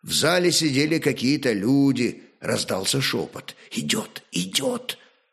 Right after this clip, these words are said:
Входил Гончаров, всех обводил острым глазом. Наступала тишина. "Я веду сцену Санчо с письмом.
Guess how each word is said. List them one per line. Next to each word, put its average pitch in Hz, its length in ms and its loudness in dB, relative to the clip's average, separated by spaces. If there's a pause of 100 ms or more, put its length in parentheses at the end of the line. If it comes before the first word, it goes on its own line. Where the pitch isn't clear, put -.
(260)
Входил 135 520 0
Гончаров, 120 760 2 (300)
всех - 480 2
обводил 127 640 0
острым 170 500 2
глазом. 127 680 0 (200)
Наступала 104 840 -2
тишина. 92 760 -4 (600)
"Я 226 380 4
веду 196 480 2
сцену 196 580 2
Санчо 180 600 0
с - 80 2
письмом. 135 800 0